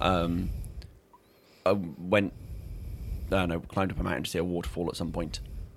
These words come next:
Um, and up there, the massive, beautiful waterfall, it all looked really stunning, and some random guy just pulled out of his girlfriend's handbag a drone.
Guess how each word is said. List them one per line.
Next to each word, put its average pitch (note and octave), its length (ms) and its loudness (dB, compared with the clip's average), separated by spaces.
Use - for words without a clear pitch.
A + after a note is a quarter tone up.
Um, F2+ 480 2
and F#2 320 4
up G2 160 2
there, F2+ 300 2
the F#2 160 -4
massive, C3+ 540 6
beautiful A#2 380 6
waterfall, B2 440 8
it - 40 6
all G#2+ 120 6
looked G2 160 2
really G2 140 0
stunning, G#2+ 360 6
and G2+ 220 6
some G2 220 2
random F#2+ 260 4
guy F#2 160 6
just - 160 -2
pulled F#2+ 220 4
out F#2 200 4
of F#2+ 140 2
his F2+ 480 0
girlfriend's F#2+ 420 2
handbag F2+ 540 2
a E2 80 0
drone. F2 540 2